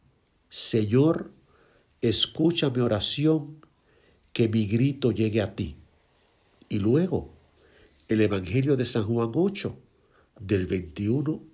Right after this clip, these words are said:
al treinta. Tómate tu tiempo. ¿Qué hemos hecho? Despojarnos de las energías del mal,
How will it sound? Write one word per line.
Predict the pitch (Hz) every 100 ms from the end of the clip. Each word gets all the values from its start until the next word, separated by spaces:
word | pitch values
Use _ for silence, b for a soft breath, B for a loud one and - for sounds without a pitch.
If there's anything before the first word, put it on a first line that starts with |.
| -
al | 92 76 -
treinta. | - 82 73 69 - - _ _ _ _ _ _ _ _ _
Tómate | - 220 269 247
tu | 240 139
tiempo. | 113 98 85 76 - - _ _ _ _ _ _ _ _ _ _ _ - B B
¿Qué | - 285
hemos | 302 240 -
hecho? | 113 - - - _ _ b b b b b -
Despojarnos | 120 117 - 135 120 139 180 214 185 -
de | 120 107
las | 104
energías | 104 104 95 104 123 123 -
del | 95
mal, | 95 110 147 123